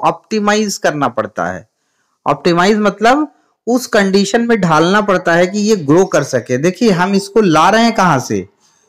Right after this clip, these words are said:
Soil से, तो जो वहां naturally grow कर रहा है। अब आप सोच लीजिए जो plant naturally grow कर रहा है उसको आप जब lab में लाएंगे, आप वैसे ही देखिए ना,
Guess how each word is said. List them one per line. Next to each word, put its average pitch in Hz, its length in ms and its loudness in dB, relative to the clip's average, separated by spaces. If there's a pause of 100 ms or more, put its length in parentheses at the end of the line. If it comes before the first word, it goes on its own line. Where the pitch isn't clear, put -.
(140)
Soil 190 540 4
से, 101 240 -2 (840)
तो 196 100 2
जो 175 220 0
वहां 202 420 2
naturally 180 640 2
grow 196 200 4
कर 143 160 0
रहा 113 220 2
है। 95 200 -4 (460)
अब 214 160 2
आप 233 160 4
सोच 233 300 2
लीजिए 208 320 0
जो 226 200 2
plant 220 400 0
naturally 185 640 2
grow 214 220 4
कर 151 180 2
रहा 127 200 2
है 151 440 2 (380)
उसको 214 460 0
आप 233 300 4
जब 208 200 2
lab 165 440 2
में 247 180 0
लाएंगे, 151 680 2 (300)
आप 170 240 2
वैसे 175 300 2
ही 233 140 4
देखिए 202 320 2
ना, 180 180 2